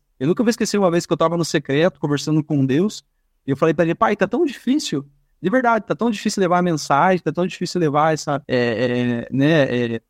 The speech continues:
espalhar as boas novas." E eu nunca vou esquecer o jeito que Deus me falou. O Espírito de Deus, ele falou bem assim pra mim, "Filho, é, para os apóstolos não foi fácil, para Paulo, né,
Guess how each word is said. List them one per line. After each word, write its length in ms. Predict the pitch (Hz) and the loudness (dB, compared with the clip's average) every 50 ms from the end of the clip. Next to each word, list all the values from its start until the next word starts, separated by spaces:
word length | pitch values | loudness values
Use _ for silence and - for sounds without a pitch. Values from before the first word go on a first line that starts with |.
| _ _ _ | _ _ _
espalhar 600 | - 131 - - - 165 156 143 127 135 143 165 | -8 -8 -8 -4 -2 0 0 2 2 2 2 2
as 100 | 190 160 | 0 0
boas 300 | 151 151 156 151 139 127 | 0 0 0 0 0 0
novas." 500 | 131 127 135 156 180 185 160 165 - - - - | 0 -2 0 0 0 0 -2 -4 -8 -8 -4 -2
E 40 | |
eu 60 | 143 165 | 0 0
nunca 180 | 208 - 247 | 2 2 2
vou 60 | 214 240 | 0 0
esquecer 300 | - - 214 - 190 165 | -2 -2 -2 0 2 2
o 20 | |
jeito 220 | 160 156 139 - - | 2 2 0 0 -4
que 80 | 156 | -2
Deus 160 | 143 147 147 147 | 0 2 0 2
me 100 | 151 143 | 0 -2
falou. 380 | - 165 147 135 131 123 120 | 0 0 0 0 0 -2 -4
O 60 | 120 117 | -4 -6
Espírito 220 | - - 151 151 | -6 -6 -4 -4
de 60 | 160 143 | -4 0
Deus, 200 | 147 156 151 156 | 0 0 0 -2
ele 80 | 143 | -2
falou 140 | - 160 147 | -2 -2 0
bem 120 | 147 165 | 0 0
assim 180 | 170 - 180 156 | -2 0 -2 -4
pra 180 | - 180 175 151 | 0 0 0 0
mim, 160 | 131 117 113 | 0 -4 -4
"Filho, 380 | - - 208 180 131 113 107 - - | -4 -2 0 0 0 -2 -4 -6 -4
é, 320 | 135 135 139 143 135 - - - - | -2 0 0 0 -2 -2 -6 -6 -2
para 200 | 185 220 247 247 | -2 0 0 0
os 100 | 220 - | 0 0
apóstolos 960 | 202 - - - 180 208 226 233 220 - - 180 151 127 110 - - - - | -2 -2 -2 -2 0 0 0 0 -2 -2 -4 -2 -2 -2 -6 -8 -14 -12 -6
não 320 | 131 147 165 214 247 254 | -2 0 2 2 2 2
foi 260 | 254 - - 214 220 214 | 0 0 0 2 2 2
fácil, 560 | - - 160 139 117 113 - - - - - | 0 0 0 0 0 0 -4 -12 -14 -14 -6
para 280 | - 147 143 165 170 | -2 -2 0 0 -2
Paulo, 680 | - _ - 139 135 143 151 156 170 202 247 330 349 _ - | -4 _ -2 -2 0 0 0 0 0 0 0 0 -2 _ -2
né, 260 | 123 123 127 147 | -2 0 0 -2